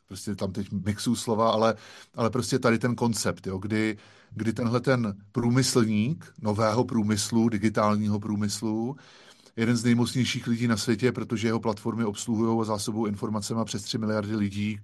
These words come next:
v podstatě na denodenní bázi celosvětově, tak, eh, říká, že s Trumpem, to znamená s reprezentantem politické moci,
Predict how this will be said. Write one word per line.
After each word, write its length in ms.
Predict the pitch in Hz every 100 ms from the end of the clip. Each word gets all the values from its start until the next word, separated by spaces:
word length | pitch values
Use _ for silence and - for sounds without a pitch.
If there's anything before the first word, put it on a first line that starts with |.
| -
v 20 |
podstatě 380 | - 101 107 110
na 80 | 107
denodenní 420 | 101 101 104 117
bázi 540 | 110 92 90 95 104 120
celosvětově, 880 | - 95 98 101 98 101 98 104 120 - - - - - _
tak, 260 | - 117 110
eh, 40 | 113 107 104 101 104 -
říká, 500 | 101 110 131 123 123
že 160 | 117
s 120 | -
Trumpem, 540 | - 123 131 127 104 113
to 100 | 123
znamená 580 | 113 110 113 117 113 101
s 100 | 113
reprezentantem 760 | 107 127 120 120 120 107 120
politické 580 | 120 131 131 120 - 113
moci, 600 | 98 98 - 85 82